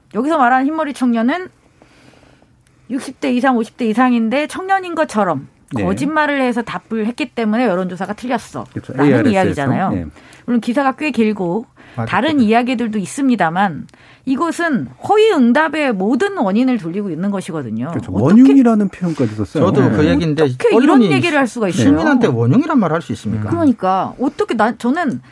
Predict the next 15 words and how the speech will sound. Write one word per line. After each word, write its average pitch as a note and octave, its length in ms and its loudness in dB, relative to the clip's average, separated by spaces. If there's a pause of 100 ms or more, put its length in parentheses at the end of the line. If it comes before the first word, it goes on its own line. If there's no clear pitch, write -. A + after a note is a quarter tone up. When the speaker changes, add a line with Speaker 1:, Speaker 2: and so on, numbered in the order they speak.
(140)
Speaker 1:
하다 F4+ 460 0
하다 D4 420 2 (560)
이 D4+ 220 -2
여론조사 D4 680 0
결과가 C#4+ 540 -2
틀린 E4+ 360 -6
것을 C#4 300 -4
국민 C#4+ 360 0
탓을 C#4+ 380 0
하리라고는 A#3+ 840 2
상상을 F#4 540 0
해본 D#4+ 220 -2
적도 D4 180 -10
없습니다. E3+ 420 -2
Speaker 2:
예. F2 220 -2